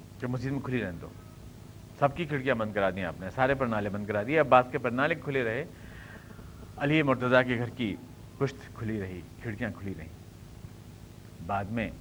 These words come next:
بڑے ایمان افروز واقعات آئے جناب حضور کے، آ، صلی اللہ علیہ وسلم کے وصال کے بعد۔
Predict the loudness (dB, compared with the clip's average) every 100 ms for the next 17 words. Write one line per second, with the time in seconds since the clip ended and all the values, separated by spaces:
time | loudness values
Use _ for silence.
0 | -10 -4 -2 0 0 0 2 4 6 6
1 | 6 6 6 4 2 -10 -12 -4 -2 0
2 | -2 -2 -4 -4 -2 -2 0 -2 -2 -12
3 | -8 -4 -4 -4 -8 -6 -6 -4 -2 4
4 | 4 4 6 8